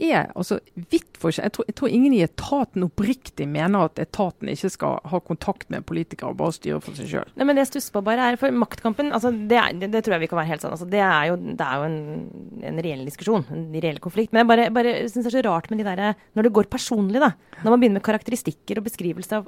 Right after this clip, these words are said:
Speaker 2: av personer, i dette tilfellet Thorkildsen, da, da jeg liksom blir, eh, sånn, hvor, hvor kommer det fra? Er det, er det nødvendig? Er det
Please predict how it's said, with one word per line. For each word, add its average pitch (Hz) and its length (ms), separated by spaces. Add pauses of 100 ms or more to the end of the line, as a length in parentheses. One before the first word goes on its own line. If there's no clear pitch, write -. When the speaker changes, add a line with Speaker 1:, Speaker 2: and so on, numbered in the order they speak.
Speaker 2:
av 214 80
personer, 226 640
i 240 80
dette 226 160
tilfellet 190 720
Thorkildsen, 226 460 (340)
da, - 160
da 214 140
jeg 262 100
liksom 254 220 (100)
blir, 190 240
eh, 117 320
sånn, 214 220 (420)
hvor, 220 140 (100)
hvor 240 160
kommer 254 160
det 214 160
fra? 214 140
Er 208 80
det, 214 100
er 180 220
det 156 80 (100)
nødvendig? 180 540 (100)
Er 196 160
det 180 80